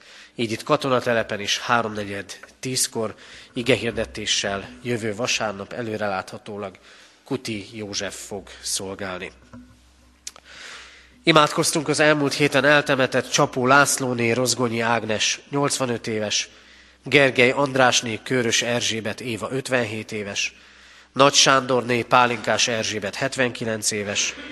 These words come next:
Tálas Józsefné Seffer Magdolna, nyolcvannyolc éves,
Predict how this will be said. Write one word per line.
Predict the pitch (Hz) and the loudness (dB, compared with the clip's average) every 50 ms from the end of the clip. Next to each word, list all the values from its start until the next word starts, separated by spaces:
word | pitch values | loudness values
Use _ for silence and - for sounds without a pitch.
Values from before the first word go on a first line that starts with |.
| - - - - - - - _ _ | -16 -16 -18 -18 -20 -20 -20 _ _
Tálas | - 139 135 139 139 135 127 - - | 4 4 6 6 4 4 2 2 0
Józsefné | 135 127 127 113 127 117 - - 123 117 110 | 0 -2 -2 0 0 -2 -2 -2 -4 -2 0
Seffer | - - 135 123 - - - 131 113 107 | 2 2 2 2 0 0 0 2 2 2
Magdolna, | 117 110 104 101 113 104 101 98 | 0 -2 -2 -2 -2 -2 -2 -2
nyolcvannyolc | 98 113 127 131 123 - 131 123 117 117 117 110 104 - | -2 0 0 0 0 0 0 0 0 0 0 -2 -2 -2
éves, | - 107 104 104 104 - - - | -4 -4 -4 -4 -4 -6 -6 -8